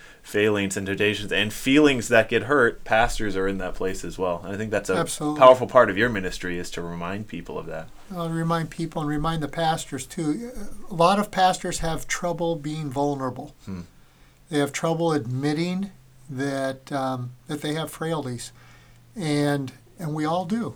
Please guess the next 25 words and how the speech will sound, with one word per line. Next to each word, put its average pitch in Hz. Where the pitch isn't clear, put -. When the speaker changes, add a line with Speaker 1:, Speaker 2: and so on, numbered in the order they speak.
Speaker 1:
Hmm. 98
Speaker 2:
And 156
we 165
are 175
people 190
like 165
anyone 175
else 151
who 147
hurt, 151
who 135
struggle. 165
And 147
as 143
Matt 165
was 147
saying, 180
sometimes 160
a 151
pastor 160
wants 147
to -
present 151
a 143
persona, 147